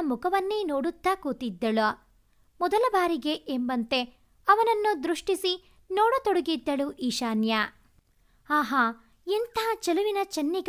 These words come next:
ಇವನು! ನಾನು ಸರಿಯಾಗಿ ಇವರನ್ನು ಇಲ್ಲಿಯವರೆಗೂ ನೋಡಿಯೇ ಇಲ್ಲ. ಮೋಸ್ಟ್ ಹ್ಯಾಂಡ್ಸಮ್ ಸರ್, ನಾನು ಇದುವರೆಗೂ ನೋಡಿರುವ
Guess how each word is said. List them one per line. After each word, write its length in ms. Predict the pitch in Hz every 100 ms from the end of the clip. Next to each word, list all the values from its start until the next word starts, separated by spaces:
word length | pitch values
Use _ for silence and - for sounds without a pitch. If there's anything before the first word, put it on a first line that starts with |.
| 339
ಇವನು! 600 | 285 285 277 294 - _ _ _ - -
ನಾನು 240 | 415 415
ಸರಿಯಾಗಿ 580 | 403 294 277 370 392 381
ಇವರನ್ನು 800 | 392 330 320 320 320 320 - _ _ 359
ಇಲ್ಲಿಯವರೆಗೂ 720 | 381 466 523 453 415 403 381
ನೋಡಿಯೇ 480 | 262 254 302 359
ಇಲ್ಲ. 280 | 302 247 226 208 190 - _ _ _ _
ಮೋಸ್ಟ್ 380 | 403 466 539 - - 285
ಹ್ಯಾಂಡ್ಸಮ್ 400 | 349 - 370 294
ಸರ್, 320 | 285 240 226 _ _ _ 392
ನಾನು 220 | 415 415
ಇದುವರೆಗೂ 600 | 254 233 339 392 381 415
ನೋಡಿರುವ 500 | 349 311 311 302